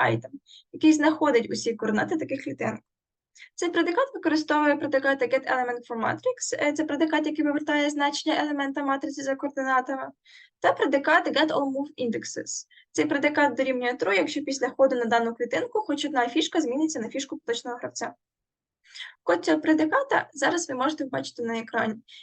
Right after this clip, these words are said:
Він є доволі об'ємним, і показати, е, коди всіх предикатів, які він використовує, це доволі важко фізично,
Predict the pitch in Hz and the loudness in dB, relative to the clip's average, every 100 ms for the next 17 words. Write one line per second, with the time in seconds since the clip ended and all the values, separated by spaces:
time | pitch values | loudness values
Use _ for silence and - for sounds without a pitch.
0 | - 330 359 330 311 294 277 262 240 214 | -6 0 4 6 6 6 6 4 0 0
1 | 269 415 311 277 - 269 269 269 269 - | -2 0 0 0 -4 0 4 4 2 -4
2 | 277 277 269 269 254 240 - _ _ _ | 0 2 2 2 2 2 -2 _ _ _
3 | - 240 240 240 277 - 277 254 262 - | -6 -4 -2 -4 -8 -2 0 0 -2 -4
4 | 294 - 240 240 254 240 233 240 233 - | -4 2 4 4 6 4 2 -4 -4 -4
5 | 240 233 233 240 262 - 381 392 339 294 | -2 0 2 0 0 0 0 2 2 4
6 | 269 - - 262 262 302 285 254 269 285 | 4 0 -6 -2 2 2 4 4 2 -2
7 | 277 285 233 208 - 135 | -8 0 2 2 -4 -12